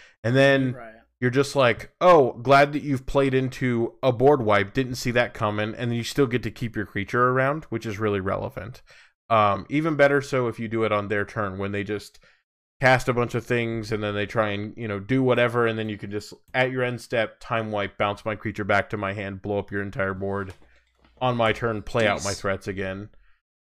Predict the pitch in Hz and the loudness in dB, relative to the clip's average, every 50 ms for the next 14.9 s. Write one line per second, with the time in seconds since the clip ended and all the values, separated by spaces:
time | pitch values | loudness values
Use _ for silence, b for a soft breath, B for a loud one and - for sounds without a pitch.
0 | _ - 113 110 107 104 101 95 87 95 101 104 - - - _ _ _ _ _ | _ -4 -2 -2 0 0 0 -2 -4 -8 -14 -18 -20 -20 -20 _ _ _ _ _
1 | _ _ _ _ _ _ _ _ _ _ _ - - 131 139 131 135 160 170 165 | _ _ _ _ _ _ _ _ _ _ _ -10 -4 -2 -2 0 0 -2 -2 0
2 | 165 175 180 170 165 - _ _ _ _ _ _ _ _ - 147 135 127 131 - | 0 -2 -2 -2 -4 -10 _ _ _ _ _ _ _ _ -6 -4 -4 -4 -6 -12
3 | _ _ - - 151 143 151 156 156 143 - - 135 123 - 139 131 131 131 123 | _ _ -8 -2 0 0 0 0 -2 -4 -2 -2 -2 -2 -2 -4 -2 -2 -2 -4
4 | 113 - - 113 117 120 117 - - - 113 113 110 107 107 - - _ _ _ | -6 -2 2 4 4 4 2 -2 -6 -6 -6 -6 -4 -8 -8 -10 -14 _ _ _
5 | _ - 123 113 107 101 98 110 107 107 107 104 101 95 - - 156 104 101 - | _ -10 -6 -4 -4 -4 -2 -2 -4 -2 -2 -2 -4 -4 -6 -10 -10 -10 -10 -8
6 | - 101 98 - - 101 98 98 101 101 101 - - - b b b b b b | -6 -8 -8 -6 -4 -4 -2 -2 -2 -4 -6 -8 -14 -20 b b b b b b
7 | b _ - 107 107 104 104 104 101 98 98 98 98 _ _ _ _ _ _ _ | b _ -4 -2 0 0 0 0 0 -2 -4 -8 -12 _ _ _ _ _ _ _
8 | - 127 131 127 131 127 127 123 123 123 120 - - _ _ - 110 117 113 110 | 0 0 2 2 2 0 0 0 0 -2 -4 -6 -10 _ _ -4 0 2 2 2
9 | 107 104 104 107 110 104 - 131 135 135 131 131 120 117 120 120 117 113 104 107 | 2 2 0 -2 -4 -6 -4 -2 -2 -2 -2 -2 -2 0 0 -2 -2 -4 -6 -6
10 | - 117 113 110 110 101 95 95 104 98 - 107 113 - - 127 123 123 123 131 | -4 -2 -2 -2 -2 -4 -4 -6 -8 -6 -4 -4 -4 -2 -4 -2 0 0 0 0
11 | 139 135 131 - _ - - 117 107 - - 107 98 - 107 101 101 - - - | -2 -4 -8 -18 _ -12 -10 -10 -8 -8 -10 -10 -6 -4 -4 -4 -4 -8 -12 -10
12 | - 104 104 104 101 107 107 104 107 - - 107 107 107 104 104 104 104 104 101 | -8 -6 -4 -4 -4 -2 -2 -2 -4 -4 -4 -2 -2 0 -2 -2 -2 -2 -4 -4
13 | - - 104 95 107 101 98 104 104 104 104 101 - 107 104 104 98 95 98 101 | -4 -6 -6 -6 -4 -4 -4 -4 -4 -4 -4 -4 -4 -4 -4 -4 -6 -6 -6 -6
14 | 101 95 98 101 104 - - - - 101 98 101 113 120 - - - | -6 -6 -4 -6 -6 -6 -8 -8 -6 -4 -4 -4 -4 -8 -16 -20 -20